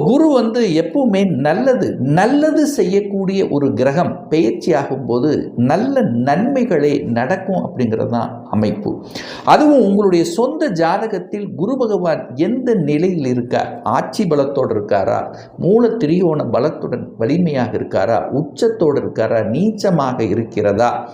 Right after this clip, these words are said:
அல்லது அஸ்தங்கமாகி இருக்கிறதா,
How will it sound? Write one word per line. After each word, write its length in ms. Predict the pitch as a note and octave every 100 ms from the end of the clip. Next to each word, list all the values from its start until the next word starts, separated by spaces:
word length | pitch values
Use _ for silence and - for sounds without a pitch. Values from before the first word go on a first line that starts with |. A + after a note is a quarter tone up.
| - - - - F3
அல்லது 300 | F#3 A3 F#3+ D3 - - - _ _ _ _ _ -
அஸ்தங்கமாகி 880 | D#3 - A#3+ A3+ G#3+ D3+ C3+ D#3 D#3 B2+ C3
இருக்கிறதா, 500 | B2+ B2+ A2+ G#2+